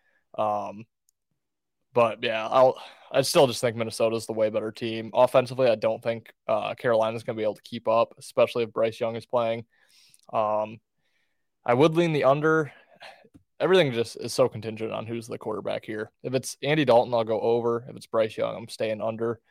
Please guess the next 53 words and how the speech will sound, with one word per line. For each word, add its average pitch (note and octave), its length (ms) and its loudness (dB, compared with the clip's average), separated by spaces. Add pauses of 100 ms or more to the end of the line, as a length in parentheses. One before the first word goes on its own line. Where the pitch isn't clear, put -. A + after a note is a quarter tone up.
(180)
If - 80 -4
it's - 80 -8
Bryce B2+ 300 4
Young, B2 220 4
I A2 40 4
would A2 100 0
look A2+ 100 -2
at A#2 100 -10
Panthers A2 380 -4
team A#2+ 220 -10
total A#2+ 360 0
under. A#2+ 320 0
I G#2+ 60 0
just A2 160 -12
don't A2 180 -4
think A2+ 140 -12
he G#2+ 100 -16
can G#2+ 300 -12
really A2 220 -4
put A2+ 140 -4
up - 120 -6
points A2+ 320 -10
yet A#2 200 4
at A2+ 100 -6
this A2+ 120 -6
stage A2+ 300 -6
in A#2 80 -8
his A#2 100 -6
N A#2 120 0
F A2+ 100 -4
L A#2 120 2
career, B2 440 -2 (480)
um, G#2 400 -6
even A#2 200 -4
though A2 340 2 (520)
the A2+ 120 -2
Vikings G#2+ 360 -4
defense A#2 360 -6
isn't A#2+ 180 -8
very A2+ 220 0
great. A#2 360 2
But G#2 200 -10 (760)
yeah, A2 220 2 (120)
I, A#2+ 280 4
uh, A2 320 6 (520)
I'm A#2+ 120 -10
just C#3+ 100 -10
hoping E3 220 0
the D3 80 -8
Vikings A#2+ 400 0
win A#2+ 140 -4
this A#2 120 -10
game. A2 360 -2